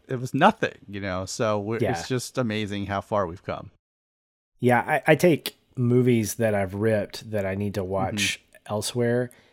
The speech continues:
Speaker 2: and I'll throw 'em onto a jump drive, and they're averaging one gig apiece, like,
Speaker 1: Yeah.
Speaker 2: one gig of data.
Speaker 1: Right.
Speaker 2: And to think that three hundred eighty-four additional K of ram would just kill the project, it's just,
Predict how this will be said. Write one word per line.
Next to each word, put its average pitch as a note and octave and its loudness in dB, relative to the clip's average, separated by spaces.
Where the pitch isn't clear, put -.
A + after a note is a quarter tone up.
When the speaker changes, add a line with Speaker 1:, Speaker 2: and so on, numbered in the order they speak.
Speaker 2:
and A#2+ 2
I'll A#2+ 6
throw B2+ 4
'em A#2+ 4
onto A2+ 0
a G2 -2
jump A2 -2
drive, G2 -2
and G2+ -2
they're A2 -2
averaging G#2 0
one G2+ -4
gig F#2 -4
apiece, - -10
like, G#2+ -8
Speaker 1:
Yeah. A2 -2
Speaker 2:
one B2 2
gig F#2 -2
of F#2 -2
data. F2 -6
Speaker 1:
Right. A2+ -6
Speaker 2:
And A2 -2
to G#2 -8
think A2+ -2
that F#2+ -8
three A#2 0
hundred G#2+ -2
eighty-four G#2 -4
additional G#2 -4
K - -4
of F#2+ -4
ram F#2+ -2
would F#2 -6
just G#2+ -8
kill - 0
the G2 -4
project, G2+ -2
it's - -10
just, B2 0